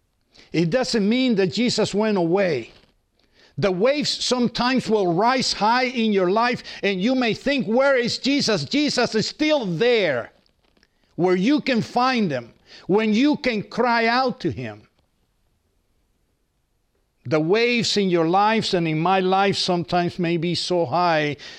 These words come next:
that we want to see and we can't see.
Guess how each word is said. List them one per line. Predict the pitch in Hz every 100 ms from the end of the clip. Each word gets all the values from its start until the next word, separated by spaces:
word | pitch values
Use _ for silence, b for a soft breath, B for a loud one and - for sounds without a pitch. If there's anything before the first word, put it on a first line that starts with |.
| B _
that | 127 147 143
we | 139 156 156
want | 147 143 147 151 151 156 170 180 175 156 -
to | 165
see | - - 190 180 170
and | 147 147
we | 143 147
can't | - 131 131 123
see. | - 107 104